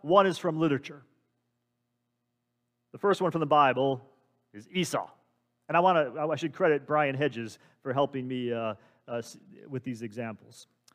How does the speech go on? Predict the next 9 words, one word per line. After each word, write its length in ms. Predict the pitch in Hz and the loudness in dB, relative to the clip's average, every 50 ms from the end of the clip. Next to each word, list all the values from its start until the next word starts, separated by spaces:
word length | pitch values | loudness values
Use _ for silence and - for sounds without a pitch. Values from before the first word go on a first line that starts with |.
| _ _ _ _ _ - | _ _ _ _ _ -4
Uh, 160 | 135 131 131 | -4 -4 -4
the 40 | 143 | 0
first 220 | 143 220 247 - - | 2 4 4 4 4
one 180 | 214 190 180 | 4 4 4
is 160 | 170 156 147 | 4 2 0
Esau. 460 | 180 196 131 - - - 117 104 101 - - _ _ _ _ _ _ _ _ _ _ _ _ _ _ _ _ _ _ _ _ - | -2 -4 -4 -4 -4 -6 -6 -6 -8 -10 -16 _ _ _ _ _ _ _ _ _ _ _ _ _ _ _ _ _ _ _ _ 0
You 160 | 170 196 202 | 2 4 4
remember 340 | 202 208 202 190 156 156 160 | 6 6 4 4 4 2 2
Esau, 340 | 147 151 139 - 127 95 | 0 -2 -4 -6 -10 -14